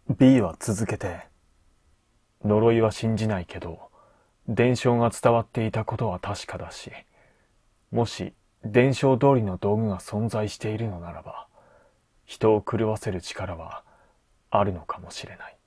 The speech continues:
今日、飲みながらAを観察していたけど、明らかに普通じゃない。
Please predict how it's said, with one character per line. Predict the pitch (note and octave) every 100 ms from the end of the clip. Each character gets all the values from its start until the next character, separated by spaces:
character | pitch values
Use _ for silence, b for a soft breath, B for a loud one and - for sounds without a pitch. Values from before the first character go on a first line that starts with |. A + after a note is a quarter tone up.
| _ _ _ _ _ _ _ _ _ _ _ _ _ _ _ _ _ _ - -
今 | A2 E2+ - - _ _ _ _ _ -
日、 | A#2
飲 | A#2
み | B2
な | A#2+
が | A#2
ら | A#2 G#2+
A | A#2 G#2+
を | E2+
観 | - G#2
察 | G#2+ A2 - G2
し | -
て | F#2+
い | F#2
た | F2+
け | -
ど、 | - - - b b b b b b _
明 | F#2 - A#2+
ら | A2
か | F#2
に | E2+
普 | -
通 | - G2
じ | F2+
ゃ | E2+
な | E2
い。 | E2+ -